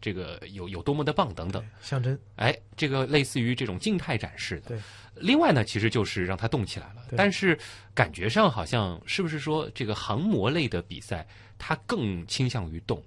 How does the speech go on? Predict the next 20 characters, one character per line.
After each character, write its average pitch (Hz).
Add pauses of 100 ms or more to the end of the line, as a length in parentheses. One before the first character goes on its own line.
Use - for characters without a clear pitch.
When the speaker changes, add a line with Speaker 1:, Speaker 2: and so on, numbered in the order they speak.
(100)
Speaker 1:
因 123
为 127
它 -
动 147
的 104
难 95
度 120
应 117
该 110
是 104
最 110
高 80
的。 - (360)
Speaker 2:
呃， 113
确 -
实 120
是， 120 (120)
因 147
为 156
呢， 131